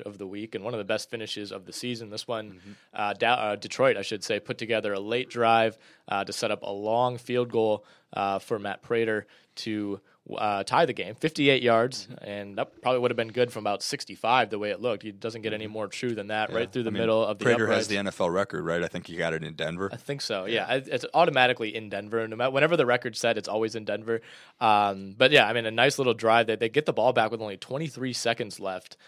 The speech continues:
Speaker 1: uh, and Matthew Stafford able to go to Golden Tate. Then he goes to Roberts for a couple long plays. Uh, they get a spike with two seconds left. Prater ties it up. Uh, and then Detroit getting the ball first in overtime. Um,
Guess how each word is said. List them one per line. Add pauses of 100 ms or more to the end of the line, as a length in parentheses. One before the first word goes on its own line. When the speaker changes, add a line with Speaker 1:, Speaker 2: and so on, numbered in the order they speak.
(240)
Speaker 1:
uh,
and
Matthew
Stafford
able
to
go
to
Golden
Tate.
Then
he
goes
to
Roberts
for
a
couple
long
plays. (340)
Uh,
they
get
a
spike
with
two
seconds
left.
Prater
ties
it
up. (340)
Uh,
and
then
Detroit
getting
the
ball
first
in
overtime. (380)
Um,